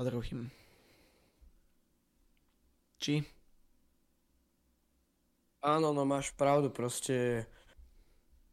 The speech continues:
Speaker 2: mm, príde mi z toho, čo rozprávajú o ňom všetci, že je to ten typ hráča, že proste keď sa týmu nedarí cez zápas alebo možno má nejaké zlé obdobie, tak na to sa proste vykašle.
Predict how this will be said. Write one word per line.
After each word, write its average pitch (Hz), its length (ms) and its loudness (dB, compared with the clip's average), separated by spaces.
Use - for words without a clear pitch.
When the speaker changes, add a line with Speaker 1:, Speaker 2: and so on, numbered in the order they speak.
Speaker 2:
mm, 135 320 -4
príde 151 240 0
mi 156 160 0
z - 160 2
toho, 151 160 -2
čo 156 160 0
rozprávajú 143 560 4
o 143 160 2
ňom 139 80 -2
všetci, 156 400 -6
že 147 160 -2
je 143 160 -8
to 151 80 -8
ten 147 160 -6
typ 147 160 -8
hráča, 143 320 -8
že 143 80 -12
proste 135 320 -12
keď 139 160 -8
sa 139 120 -2
týmu 135 560 -4
nedarí 135 480 0
cez 131 240 -4
zápas 123 400 0
alebo 117 480 -2
možno 127 320 -8
má 117 160 -6
nejaké 117 240 -8
zlé 120 160 -6
obdobie, 120 320 -8
tak 123 160 -8
na 117 80 -8
to 117 80 -10
sa 113 160 -4
proste - 320 -4
vykašle. 131 720 -4